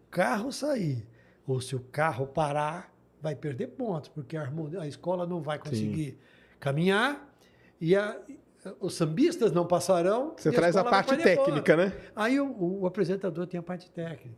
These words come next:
Speaker 2: Entendi.
Speaker 1: Né? O apresentador, eu, comentarista do lado, tem um book, tem um livro, que tá descrito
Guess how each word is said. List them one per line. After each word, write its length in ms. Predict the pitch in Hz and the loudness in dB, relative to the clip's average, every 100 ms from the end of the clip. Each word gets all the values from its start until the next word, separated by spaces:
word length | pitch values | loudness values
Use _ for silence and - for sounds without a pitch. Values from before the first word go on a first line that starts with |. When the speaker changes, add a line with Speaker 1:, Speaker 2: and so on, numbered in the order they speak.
| _ | _
Speaker 2:
Entendi. 480 | 101 98 90 92 95 | -6 -6 -6 -8 -6
Speaker 1:
Né? 280 | 156 180 135 - _ _ _ _ - | -4 -4 -6 -14 _ _ _ _ -4
O 40 | |
apresentador, 840 | 147 160 165 165 143 151 165 160 - | 0 0 2 2 2 4 4 2 2
eu, 240 | 160 165 | 2 2
comentarista 680 | - 147 156 151 151 156 147 | 0 0 2 0 0 0 -2
do 120 | 151 | -2
lado, 280 | 151 143 143 | -2 -4 -2
tem 140 | 160 | -2
um 100 | 151 | 0
book, 460 | 147 185 214 - - | 2 2 2 -4 -4
tem 160 | 156 | 0
um 80 | 151 | 2
livro, 500 | 175 233 131 127 117 - - _ - - - | 4 4 2 -2 -6 -14 -20 _ -20 -20 -8
que 120 | 247 | -4
tá 160 | 247 | 0
descrito 680 | 262 240 - - 247 247 247 | 0 0 -4 -2 -2 -2 -4